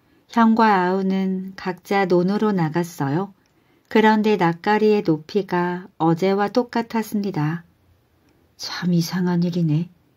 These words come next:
형과 아우는 아무리 생각해도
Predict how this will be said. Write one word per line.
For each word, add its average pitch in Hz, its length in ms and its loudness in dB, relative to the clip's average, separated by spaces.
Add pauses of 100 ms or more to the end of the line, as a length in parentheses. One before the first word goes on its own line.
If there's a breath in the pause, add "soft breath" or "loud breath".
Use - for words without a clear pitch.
(540)
형과 226 560 2
아우는 190 600 -2 (260)
아무리 196 440 2
생각해도 208 920 -2